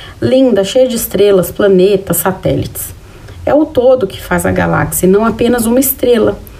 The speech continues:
Então pensa que você é um dos planetas e tem várias coisas ali. Ou vamos pensar no nosso sistema solar? Você ali é um dos planetas e tem vários outros planetas, né? Não existe só você, não existe só o Sol, existe várias coisas uma ali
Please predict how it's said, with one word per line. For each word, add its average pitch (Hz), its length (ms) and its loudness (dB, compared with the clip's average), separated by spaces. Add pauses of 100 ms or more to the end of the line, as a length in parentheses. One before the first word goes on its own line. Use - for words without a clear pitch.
(140)
Então 359 220 2
pensa 185 340 -2
que 185 100 -4
você 202 460 0 (320)
é 294 120 0
um 220 220 4
dos 180 160 0
planetas 247 800 0 (500)
e 214 480 0
tem 269 160 0
várias 302 360 0
coisas 196 400 2
ali. 185 180 2
Ou 277 200 4
vamos 392 220 4
pensar 370 260 2
no 349 60 4
nosso 339 200 2
sistema 233 320 0
solar? 190 560 0 (640)
Você 233 640 0 (200)
ali 185 520 2
é 254 80 2
um 185 160 4
dos 185 160 2
planetas 254 680 2
e 185 40 -2
tem 294 220 4
vários 196 500 0
outros 170 360 0
planetas, - 720 -2 (540)
né? 175 120 2
Não 208 120 0
existe 196 260 2
só 190 160 0
você, 220 560 0
não 175 100 4
existe 185 280 2
só 202 200 0
o 254 60 2
Sol, 202 480 0
existe 175 400 -2
várias 208 400 -2
coisas 226 300 -4
uma 247 160 0
ali 226 280 0